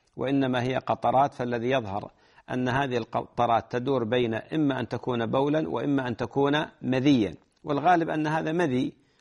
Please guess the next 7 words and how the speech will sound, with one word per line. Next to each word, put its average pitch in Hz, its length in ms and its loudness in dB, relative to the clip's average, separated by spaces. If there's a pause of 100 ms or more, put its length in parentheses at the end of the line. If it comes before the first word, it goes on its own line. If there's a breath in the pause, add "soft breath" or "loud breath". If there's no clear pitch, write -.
وجرت 160 420 0
العادة 127 460 0
أن 123 180 -4
ال-، 127 440 -6
الشخص 127 680 -4
حينما 120 560 -2
يستيقظ 127 800 -2